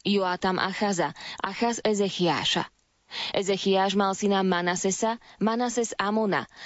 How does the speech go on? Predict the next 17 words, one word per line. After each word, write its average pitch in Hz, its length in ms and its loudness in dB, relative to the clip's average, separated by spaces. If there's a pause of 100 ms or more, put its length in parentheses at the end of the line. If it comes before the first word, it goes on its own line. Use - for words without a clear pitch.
(160)
Amon 190 240 0
Joziáša, 190 880 2 (240)
Joziáš 202 640 0
Jechoniáša 196 960 2
a 208 80 -2
jeho 220 240 0
bratov 202 480 0
za 180 240 0
babylonského 196 800 2
zajatia. - 560 -2 (880)
Po 208 160 2
babylonskom 254 560 0
zajatí 233 460 2 (100)
Jechoniáš 190 640 2
mal 196 180 2
syna 214 380 2
Salatiela, 185 840 0